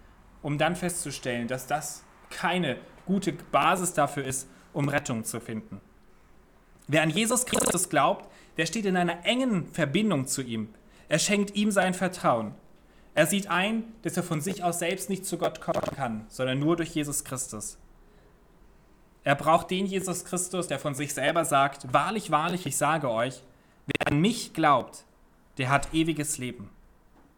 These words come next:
Ein Beispiel für diesen rettenden Glauben durften meine Frau und ich kürzlich erleben. Wir waren zu einem Missionarsbesuch in Bulgarien und beim Essen mit dem türkischen Gemeindeleiter Recep erzählte er uns Folgendes.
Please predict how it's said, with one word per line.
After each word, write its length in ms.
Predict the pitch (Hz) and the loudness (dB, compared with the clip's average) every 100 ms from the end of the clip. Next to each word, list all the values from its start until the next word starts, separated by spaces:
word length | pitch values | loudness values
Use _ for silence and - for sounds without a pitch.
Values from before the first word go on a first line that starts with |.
| _ _ - - - - | _ _ -20 -20 -14 0
Ein 180 | 139 156 | 2 4
Beispiel 500 | 160 220 - 220 196 | 4 4 0 -2 0
für 360 | 180 160 135 | 2 4 4
diesen 200 | 156 170 | 2 -2
rettenden 440 | 151 175 185 165 147 | -2 -2 -2 -2 0
Glauben 340 | 143 196 196 | -2 0 -2
durften 480 | 165 160 160 147 143 - | -2 -4 -6 -6 -8 -6
meine 180 | 139 147 | -4 -4
Frau 260 | - 160 185 | 2 2 2
und 140 | 175 | 0
ich 260 | 175 - - | -4 -8 -4
kürzlich 400 | 180 180 151 156 | -2 -2 -4 -2
erleben. 500 | 143 143 139 - - - - - | -2 -2 -2 -4 -6 -14 -20 -6
Wir 100 | 135 | 0
waren 180 | 147 180 | 2 4
zu 100 | 196 | 2
einem 120 | 160 | 2
Missionarsbesuch 720 | 160 175 151 156 - 175 185 | 2 2 4 2 2 -2 0
in 120 | 175 156 | 0 -2
Bulgarien 580 | 151 139 143 135 104 98 | -2 -2 -2 -4 -8 -6
und 240 | 104 - | -8 -2
beim 200 | 123 139 | -2 0
Essen 340 | 160 170 180 | -4 -4 -4
mit 460 | 147 135 - - - | -4 -6 -10 -12 -4
dem 420 | 135 127 123 123 | -2 0 -2 -4
türkischen 640 | - 185 185 139 - 156 143 - - - | 0 0 0 -2 -2 -2 -4 -8 -12 -2
Gemeindeleiter 800 | 147 139 208 175 147 147 147 143 | 2 4 2 4 4 4 2 0
Recep 420 | 180 - 143 - - - | 0 -2 -4 -6 -18 -8
erzählte 480 | 160 175 175 165 160 | -4 2 2 2 -2
er 100 | 156 | -2
uns 160 | 156 | -4
Folgendes. 560 | 151 120 107 98 - | -4 -4 -4 -10 -12